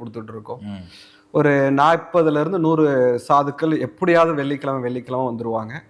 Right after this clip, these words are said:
Speaker 1: இந்த தொடர்ச்சியை ஏற்படுத்துறது நாங்க இல்ல, எங்களோட குரு ஏற்படுத்தினது. அந்த சாதுகளுக்கு உணவு கொடுக்கறத அவர் கொண்டு வந்தது.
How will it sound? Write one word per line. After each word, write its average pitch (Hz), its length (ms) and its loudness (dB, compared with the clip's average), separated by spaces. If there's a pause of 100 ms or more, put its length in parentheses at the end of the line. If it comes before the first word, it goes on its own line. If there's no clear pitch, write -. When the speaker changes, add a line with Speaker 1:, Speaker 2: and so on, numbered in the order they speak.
(160)
Speaker 1:
இந்த 170 480 2
தொடர்ச்சியை 185 720 0
ஏற்படுத்துறது 156 460 -2
நாங்க 143 360 0
இல்ல, 139 220 -4 (100)
எங்களோட 123 380 -2
குரு 151 300 2
ஏற்படுத்தினது. 110 600 -6
அந்த 110 200 -10
சாதுகளுக்கு 123 500 0
உணவு 120 380 -2
கொடுக்கறத 117 500 -6 (340)
அவர் 120 220 2
கொண்டு 123 280 2
வந்தது. 117 380 -4